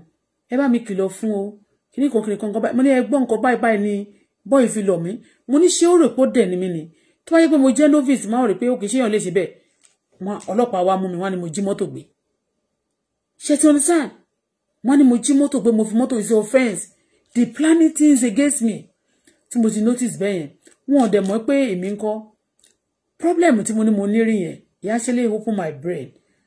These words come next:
And it's, I'm nice, but at the same time, I don't so much trust people. So,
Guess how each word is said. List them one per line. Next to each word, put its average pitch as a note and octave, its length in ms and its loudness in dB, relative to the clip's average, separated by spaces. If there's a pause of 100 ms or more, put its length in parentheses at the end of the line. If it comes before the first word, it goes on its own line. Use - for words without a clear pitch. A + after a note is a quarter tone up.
(400)
And F#3+ 180 -4
it's, - 480 -10 (280)
I'm A#3 220 4
nice, D4+ 280 4
but F3+ 220 -2
at F#3 140 -2 (380)
the G3 100 -8
same B3 220 -4
time, G3+ 200 -4
I E3 80 -8
don't G3+ 140 -4
so G3 180 -8
much E3+ 200 -12
trust E3+ 280 -12
people. - 320 -18 (1600)
So, A3+ 540 -2